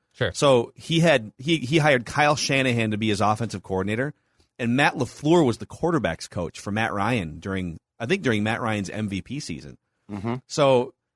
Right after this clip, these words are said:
Speaker 2: you know, this, and again, this would be a credit to Dan Quinn. You bring him in and say, "All right, so, you know, definitely need to fix the defense here, but we need to maximize some really talented offensive weapons." And I think his answer on that initial Zoom call, if they talked about this, would be,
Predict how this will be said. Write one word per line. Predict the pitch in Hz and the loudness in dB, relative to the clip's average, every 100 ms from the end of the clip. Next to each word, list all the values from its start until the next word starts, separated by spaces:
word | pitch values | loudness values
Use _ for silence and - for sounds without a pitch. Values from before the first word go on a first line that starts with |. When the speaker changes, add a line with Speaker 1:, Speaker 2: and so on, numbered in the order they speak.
| _ _ _ - | _ _ _ -6
Speaker 2:
you | |
know, | 143 120 | -2 0
this, | 143 180 | 2 0
and | 165 147 | 2 2
again, | 170 | 4
this | 135 160 | 2 0
would | 156 | 2
be | 120 | 0
a | |
credit | - 139 135 127 | 0 2 2 0
to | |
Dan | 113 110 98 | -4 -2 -2
Quinn. | 147 | -2
You | 127 | -2
bring | 113 110 | -2 -2
him | 113 | -2
in | 131 | -4
and | 117 | -4
say, | 107 | -4
"All | 123 | 0
right, | 131 117 | 0 0
so, | - 113 104 | 0 0 0
you | 135 | 0
know, | 104 | 0
definitely | 104 127 131 | 0 0 0
need | 127 | -4
to | 117 | -4
fix | 127 120 | -4 -4
the | 107 | -4
defense | 110 120 113 98 | -4 -2 -2 -4
here, | 101 98 | -4 -4
but | 95 95 98 | -2 -4 -2
we | 135 | -2
need | 143 | 0
to | 120 | 0
maximize | 104 104 - 104 92 87 85 - - | -2 -4 -4 -6 -4 -6 -8 -10 -12
some | - 101 104 | -10 -6 -2
really | 123 110 | 0 0
talented | 104 104 98 92 90 | -4 -4 -6 -6 -8
offensive | 90 90 90 82 82 | -8 -6 -10 -10 -10
weapons." | 82 110 123 139 - _ _ _ _ - | -8 -6 -8 -8 -16 _ _ _ _ -6
And | 123 | -2
I | 113 | 0
think | 113 135 | 0 -4
his | - 131 120 110 - - | -2 0 0 -2 -8 -10
answer | 120 123 117 104 101 - | -8 -6 -4 -4 -6 -8
on | 107 101 | -6 -4
that | 95 92 | -6 -8
initial | - 110 107 104 | -6 -4 -4 -4
Zoom | 95 156 | 0 -2
call, | 147 110 92 104 | 0 -2 0 -2
if | 113 | -4
they | - 95 | -6 -4
talked | 127 139 | 0 0
about | 120 95 - | 2 0 0
this, | 90 85 | -6 -4
would | 95 | -6
be, | 85 87 | -4 -4